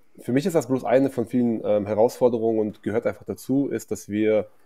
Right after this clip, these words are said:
begrenzte Ausrüstung haben, äh, begrenzte Sportangebote vor Ort. Man kann da nicht immer alles, äh, so haben, wie man's gerne haben will. Und wenn man das hat, wie du schon gerade gesagt hat, gesagt hast, wenn dann mal, ähm, das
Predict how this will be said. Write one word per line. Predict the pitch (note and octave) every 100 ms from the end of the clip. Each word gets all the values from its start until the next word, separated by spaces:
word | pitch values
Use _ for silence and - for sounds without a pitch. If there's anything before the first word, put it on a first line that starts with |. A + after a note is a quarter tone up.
| _ _
begrenzte | G#2+ A2 A#2 G2+ - G#2
Ausrüstung | D3 - D#3 - D3 C#3+
haben, | C#3+ D3 D3+ -
äh, | G#2+ G#2+
begrenzte | G#2 G#2 A2+ A2+ A2
Sportangebote | - A#2+ B2+ A2+ A2+ G#2+ G#2+ -
vor | G2 -
Ort. | A2 B2 B2 -
Man | G2
kann | G#2+
da | G#2+
nicht | G#2 G#2+
immer | G#2 G#2
alles, | A2 - - - _ - -
äh, | G#2
so | G2+ A#2 G#2
haben, | G#2 G#2
wie |
man's | G2+ F#2+
gerne | B2+ F#2 - - -
haben | - G2+ G2+ G#2
will. | C3+ D3 C3+
Und | G2+ G2
wenn | A#2 B2
man | A2+
das | G2+ -
hat, | B2 C3+ -
wie | G#2+ G2
du | G2+
schon | G2+
gerade | F#2+ F#2
gesagt | G2+ A2+ -
hat, | A2 _
gesagt | G#2+ G2+ G#2+ -
hast, | A#2 -
wenn | G2 A2+ B2+ - _ _ _
dann | - A2
mal, | A2 A2 A2 G#2
ähm, | G#2+ G#2 G#2 G#2 G2+
das | G2+ -